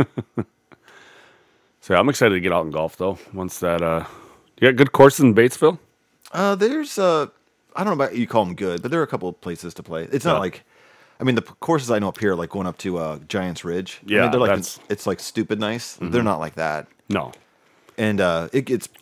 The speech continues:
Speaker 2: pretty dry there late in the summer.
Speaker 1: Yeah.
Speaker 2: So, like, usually July and August, I think it's probably pretty hard greens and shit like that.
Speaker 1: Just, like, a hundred degrees and humid?
Speaker 2: Yeah.
Speaker 1: Ugh. Maybe
Speaker 2: Yep.
Speaker 1: I'll, maybe I'll visit in the fall.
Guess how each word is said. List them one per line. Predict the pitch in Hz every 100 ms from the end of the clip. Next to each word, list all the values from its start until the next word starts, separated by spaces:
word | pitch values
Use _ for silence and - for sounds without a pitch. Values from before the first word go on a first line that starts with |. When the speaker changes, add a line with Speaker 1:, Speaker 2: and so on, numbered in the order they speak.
| _
Speaker 2:
pretty | 151 117
dry | 85 87 85
there | 85 80 - _ _
late | 92 90
in |
the | 90
summer. | - 92 95 98 _
Speaker 1:
Yeah. | - 87 82 -
Speaker 2:
So, | 117
like, | 101 90
usually | 123 101 95
July | 87 92 92 90
and |
August, | 87 90 87 95
I |
think | 87 90 82
it's | -
probably | - 87 85 82 _
pretty | 92 85 82 - _ _ _ _
hard | - 87 87
greens | 85 85 85
and | 82
shit | - 82
like | 78
that. | 76 76 76 _ _ _ -
Speaker 1:
Just, | - -
like, | 80
a |
hundred | 95 92 82
degrees | 82 87 85 80
and | 78
humid? | 87 92 95 - -
Speaker 2:
Yeah. | 87 71 71 _ _ _ _ _ -
Speaker 1:
Ugh. | 80 - - _ _ _ - - - _ _ -
Maybe | 156
Speaker 2:
Yep. | 87
Speaker 1:
I'll, | 87 -
maybe | 123 123
I'll |
visit | 95 92 92
in |
the | 82
fall. | - 85 78